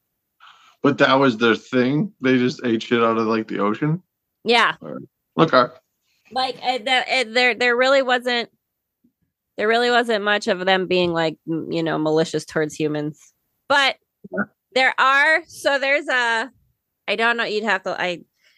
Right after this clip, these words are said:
Speaker 2: I can't, I can't remember where it's at. You'd have to look it up, but it's called Terror in the Skies. It's a,
Speaker 1: Okay.
Speaker 2: like, yeah, it's a documentary type thing. There's a segment on Thunderbirds in there. They also talk about, like, Mothman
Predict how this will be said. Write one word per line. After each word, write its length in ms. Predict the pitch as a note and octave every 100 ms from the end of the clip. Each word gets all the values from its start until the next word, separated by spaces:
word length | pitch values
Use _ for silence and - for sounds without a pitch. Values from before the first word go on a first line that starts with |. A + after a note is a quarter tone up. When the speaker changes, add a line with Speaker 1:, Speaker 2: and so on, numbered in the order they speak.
| _ -
Speaker 2:
I 40 | G3
can't, 260 | A3+ G3 -
I 80 |
can't 160 | G#3 A#3
remember 220 | A3 G#3
where 140 | G3 F#3
it's 140 | - -
at. 260 | F3 D#3+
You'd 100 | - F3+
have 120 | D#3+
to 100 | D#3+
look 200 | D#3+ E3+
it 100 | D#3+
up, 220 | D#3+ -
but 100 | E3+
it's 160 | E3 -
called 340 | - F3+ E3+
Terror 520 | - F#3+ F#3 F#3 F#3+
in 160 | F3 E3+
the 100 | D#3+
Skies. 760 | - - D#3+ D#3+ E3+ F3+ - - _ _ _ _ _ F#3+
It's 240 | F#3 -
a, 160 | E3+ E3+ C#3
Speaker 1:
Okay. 20 |
Speaker 2:
like, 340 | D#3+ - - -
yeah, 420 | A3+ C4+ A#3+ G3+ - -
it's 220 | A#3+ A3
a 100 | A#3+
documentary 840 | G3 - A#3 B3+ D4 A#3+ A#3+ A#3+ A#3
type 300 | D4 A#3 A3
thing. 520 | - A3 G#3+ G#3 G#3+ _ _ _ -
There's 220 | A3+ G#3+
a 80 | G#3
segment 500 | - C4 B3 A#3 G#3+
on 160 | G3 G3
Thunderbirds 580 | F#3+ F#3 F3 F3 E3+
in 140 | F3 E3
there. 280 | E3 E3 E3
They 120 | F#3
also 260 | F3+ F#3 F3
talk 240 | F#3+ F#3
about, 260 | F3+ F3 D#3
like, 320 | D#3 D3+ - - - _ -
Mothman 960 | F3+ F#3 F#3 F3+ E3+ E3 E3+ E3 E3